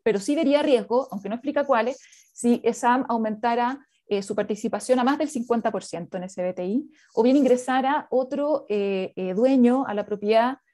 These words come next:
otro accionista que también estuviera integrado verticalmente. Eh, eh, pero, pero bueno, no existe, desde nuestro punto de vista, no existe una explicación mayor de esos riesgos porque en las condiciones del mercado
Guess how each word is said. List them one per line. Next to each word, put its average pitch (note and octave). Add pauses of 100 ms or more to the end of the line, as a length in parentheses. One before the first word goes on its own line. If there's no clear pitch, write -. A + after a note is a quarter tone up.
otro -
accionista B3+
que B3
también A#3
estuviera A#3+
integrado A3
verticalmente. G3 (480)
Eh, F#3+ (600)
eh, F3+
pero, G3+
pero G#3+
bueno, G#3+
no G#3+
existe, B3+ (220)
desde G#3
nuestro A3
punto A#3+
de A#3+
vista, B3
no A3
existe A#3+
una A#3
explicación A#3
mayor A#3+
de -
esos A3
riesgos A3
porque G#3+ (340)
en G#3
las G3
condiciones A#3+
del D#4
mercado A3+